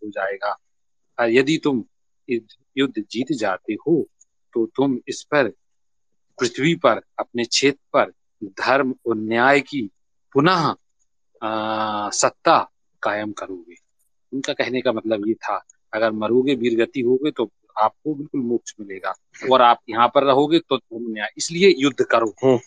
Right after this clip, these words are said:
Speaker 1: इसलिए जो हमारे आचार्य जी ने बोला है, आचार्य जी ने बोला है कि हमें धर्म न्याय के लिए युद्ध करना चाहिए, बिल्कुल सही है उसका बात। लेकिन हम ये सोच रहे हैं कि जो हमारा ये, ये, ये चलता है वैदिक परिप्रेक्ष्य में,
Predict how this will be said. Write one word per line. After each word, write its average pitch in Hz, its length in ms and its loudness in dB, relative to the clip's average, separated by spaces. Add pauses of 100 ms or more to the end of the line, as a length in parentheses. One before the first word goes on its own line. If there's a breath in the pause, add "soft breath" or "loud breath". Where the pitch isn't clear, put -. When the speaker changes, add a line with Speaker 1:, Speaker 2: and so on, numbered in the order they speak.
(400)
Speaker 1:
इसलिए 147 320 0
जो 139 140 0
हमारे 120 280 0
आचार्य 123 300 -4
जी 120 140 -6
ने 123 100 0
बोला 113 280 2
है, 139 200 -4 (160)
आचार्य 113 320 0
जी 113 140 -6
ने 117 100 -4
बोला 110 320 -4
है 147 140 -2 (380)
कि 135 160 4 (280)
हमें 139 380 0 (240)
धर्म 123 340 -2 (140)
न्याय 120 320 2
के 131 140 -2
लिए 131 240 -10 (520)
युद्ध 117 160 -2
करना 113 340 -2
चाहिए, 131 360 -2
बिल्कुल - 360 -8
सही 120 440 -12
है 156 60 -10 (360)
उसका 113 300 -4
बात। 117 240 2
लेकिन 165 440 2
हम 151 260 0
ये 185 80 8
सोच 139 300 0
रहे 151 120 2
हैं 170 100 2
कि 165 120 -2
जो 147 260 2
हमारा 120 460 2
ये, 151 180 0
ये, 135 260 -4 (380 loud breath)
ये 135 80 0
चलता 120 400 0
है 147 80 4
वैदिक 117 440 0
परिप्रेक्ष्य - 560 0
में, 151 180 -2